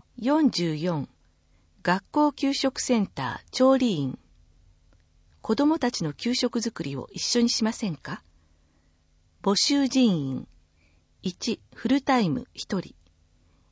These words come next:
二、パートタイム一人。勤務内容、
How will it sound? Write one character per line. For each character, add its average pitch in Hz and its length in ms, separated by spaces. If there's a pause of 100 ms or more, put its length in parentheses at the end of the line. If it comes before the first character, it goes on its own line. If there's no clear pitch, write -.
(140)
二、 110 240 (300)
パ 247 140
ー 269 60
ト 269 140
タ 247 160
イ 185 100
ム 139 220
一 - 260
人。 - 140 (1400)
勤 285 260
務 277 120
内 254 320
容、 120 340